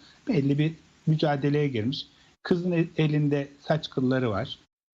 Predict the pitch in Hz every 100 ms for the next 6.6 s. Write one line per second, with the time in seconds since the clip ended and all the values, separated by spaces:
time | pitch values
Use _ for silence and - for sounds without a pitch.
0 | - 190 202 196 202 196 139 160 175 156
1 | 147 147 165 147 156 151 143 127 - 151
2 | 156 151 143 131 135 147 135 127 135 131
3 | 131 160 139 113 107 156 147 143 - 135
4 | 107 113 98 160 - - - - - 170
5 | 156 147 143 139 139 135 131 127 147 131
6 | - 104 101 - 165 -